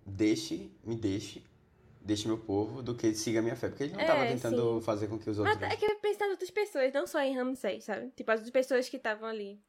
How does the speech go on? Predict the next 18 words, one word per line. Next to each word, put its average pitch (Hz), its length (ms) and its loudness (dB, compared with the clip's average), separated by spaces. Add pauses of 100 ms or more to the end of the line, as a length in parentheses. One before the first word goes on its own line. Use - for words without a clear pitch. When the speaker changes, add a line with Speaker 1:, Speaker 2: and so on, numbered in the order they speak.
(280)
Speaker 1:
Não, 190 280 2 (180)
não, 175 320 4
aham. 151 460 2 (420)
Mas 170 180 2
eu 196 100 2
achei 190 200 0
legal 135 300 4
porque 156 180 -2
o 156 40 -2
filme 170 340 -2 (100)
traz 190 240 0
essa 180 160 -6
discussão. 95 540 -8 (840)
Não 127 220 4
é - 140 0
como - 240 -6
se - 160 2
ele 123 320 0